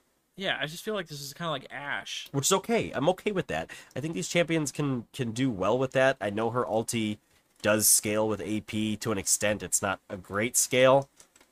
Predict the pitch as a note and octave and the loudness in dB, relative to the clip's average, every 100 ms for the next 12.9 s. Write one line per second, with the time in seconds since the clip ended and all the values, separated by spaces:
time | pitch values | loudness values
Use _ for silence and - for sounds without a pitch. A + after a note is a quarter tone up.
0 | - F#2+ F#2 F2 A2 G#2+ - A#2+ A2+ - | -4 0 0 2 2 2 4 4 6 4
1 | - A#2 A#2 A#2 A2+ - A#2 A#2 G#2+ _ | 4 2 4 2 0 -4 -4 -2 -4 _
2 | - - B2 A#2 A2+ A2+ A2+ - _ - | -18 -8 -4 -2 0 0 -2 -6 _ -8
3 | A#2+ A#2+ - C3 C3+ C3 A2+ A#2 G2+ G2+ | 0 0 4 6 6 6 -2 0 0 -2
4 | - G2 F#2+ F2+ - - - E2+ E2 D#2+ | -4 -4 -4 -4 -10 -16 -8 -4 -2 -4
5 | D#2+ - _ _ _ _ _ _ _ - | -8 -14 _ _ _ _ _ _ _ -20
6 | _ _ _ - _ _ _ B2 A2 G#2+ | _ _ _ -20 _ _ _ -6 -4 -4
7 | F#2 F#2+ F2 D#2+ - _ _ _ _ _ | -2 0 0 -2 -8 _ _ _ _ _
8 | _ - G2+ G#2 A2+ G#2+ C3+ C3 D3 A2+ | _ -4 -2 0 0 8 8 8 2 4
9 | B2 - - B2 A#2 A2 G#2+ A2 G#2+ F#2 | 2 2 0 0 2 0 2 2 0 -2
10 | G2+ G2 E2 D#2 B2 B2 A2+ G#2 F#2 D#2+ | -2 -2 -4 0 2 2 2 -4 -8 -12
11 | - C3 C3 B2+ C3 - - - _ _ | -2 2 4 2 0 -6 -20 -20 _ _
12 | - - A2 A#2 A#2 - C3 C#3 - | -4 2 4 4 0 4 6 6 2